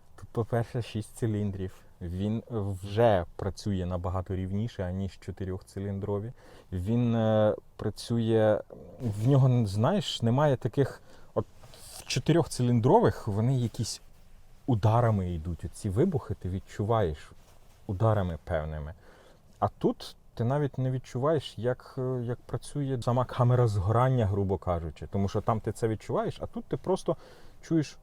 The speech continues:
жжж. От, от воно якось, шум зовсім по-іншому, сам шум, а також набагато тихіше. От ти стаєш на світлофорі, вим-, вимкнувся двигун, не вимкнувся в старт-стопі,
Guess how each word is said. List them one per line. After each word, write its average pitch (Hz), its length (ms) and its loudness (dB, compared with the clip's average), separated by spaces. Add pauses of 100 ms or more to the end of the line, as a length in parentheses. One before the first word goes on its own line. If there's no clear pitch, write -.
(100)
жжж. 120 920 0 (400)
От, 110 240 -8
от 127 120 0 (360)
воно 127 280 0
якось, - 540 -2 (600)
шум 160 360 2
зовсім 127 500 0
по-іншому, 175 800 -2 (220)
сам 117 460 0
шум, 214 340 -4 (480)
а 110 80 0 (160)
також - 600 -4 (640)
набагато 101 420 -4
тихіше. - 520 -12
От 98 80 -10
ти 127 120 -2
стаєш 151 360 0
на 156 80 0
світлофорі, 151 680 2 (640)
вим-, 139 380 2
вимкнувся 135 640 -2
двигун, 117 380 0
не 107 80 0
вимкнувся 123 520 -2
в - 80 -6
старт-стопі, - 720 -4